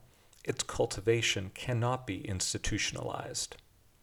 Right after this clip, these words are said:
In the course of her analysis of the little publics sustained by the city sidewalks, she also offers an astute observation about the nature of suburban social life.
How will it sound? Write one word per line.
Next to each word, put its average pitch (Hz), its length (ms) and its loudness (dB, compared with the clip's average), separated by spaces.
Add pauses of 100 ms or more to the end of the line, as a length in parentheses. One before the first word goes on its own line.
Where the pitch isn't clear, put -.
(800)
In 151 100 10
the 156 80 10
course 196 320 6
of 185 120 2
her 165 180 6
analysis 120 760 2
of 101 140 -2
the 110 100 6
little 127 300 6
publics - 800 0
sustained 110 920 0
by 98 160 2
the 95 100 -2
city - 300 0
sidewalks, - 880 0 (480)
she - 200 0
also 180 340 8
offers 120 440 6
an 123 100 2
astute 147 380 4
observation 123 800 2
about 92 240 0
the 104 80 2
nature 101 500 2
of 92 100 0
suburban 90 640 2
social - 440 -2
life. 127 440 -4